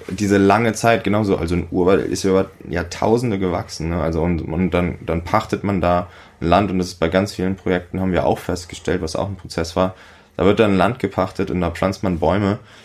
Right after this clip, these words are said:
aber nach zehn Jahren läuft dieser Vertrag aus und dann steht da auch irgendwie gar keiner mehr so richtig hinter und zack ist das wieder weg und da wird was gebaut. Also es ist auch diese Nachhaltigkeit muss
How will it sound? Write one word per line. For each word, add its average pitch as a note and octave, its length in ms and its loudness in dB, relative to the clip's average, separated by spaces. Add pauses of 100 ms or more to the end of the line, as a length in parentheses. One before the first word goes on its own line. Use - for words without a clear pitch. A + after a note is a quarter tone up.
(160)
aber F2 220 2
nach E2 180 0
zehn G2+ 280 0
Jahren F#2+ 180 2
läuft F2 220 0
dieser E2+ 200 -2
Vertrag E2+ 480 -2
aus G2 220 2
und F2 80 2
dann E2 120 0
steht F2+ 220 -2
da D#2 80 4
auch D2+ 120 -2
irgendwie F#2+ 300 2
gar E2+ 160 2
keiner F2+ 280 0
mehr E2 160 2
so E2+ 80 -2
richtig F#2+ 300 -2
hinter G#2 280 0
und D#2+ 160 -4
zack - 220 -4
ist - 120 -6
das F2+ 140 -4
wieder F2+ 220 0
weg F#2 160 -2
und E2+ 120 -2
da D#2+ 120 2
wird F2 120 -2
was E2 200 -6
gebaut. E2+ 360 0 (440)
Also F#2 180 2
es F#2 120 0
ist G2+ 140 -2
auch F#2+ 100 2
diese F#2+ 220 -2
Nachhaltigkeit F#2+ 680 0
muss F#2+ 300 -2